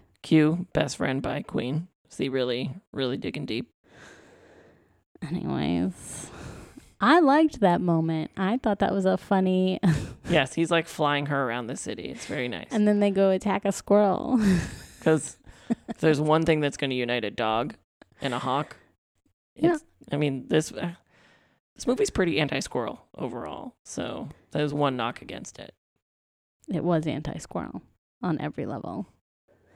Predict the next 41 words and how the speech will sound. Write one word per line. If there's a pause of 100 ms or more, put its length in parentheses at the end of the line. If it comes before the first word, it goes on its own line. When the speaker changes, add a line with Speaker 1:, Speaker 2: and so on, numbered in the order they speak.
(1120)
Speaker 2:
which
in
this
political
climate,
I
don't
know
if
we
should
be
anti (320)
Speaker 1:
I'm
wondering
if
it's
some
dig
at
the
Speaker 2:
anything.
Speaker 1:
nut
job
or
something.
Like, (160)
I
don't
know. (580)
Speaker 2:
I
don't
know. (1300)
Something
crazy. (1080)
Whew, (340)
I
don't
wanna
get
involved.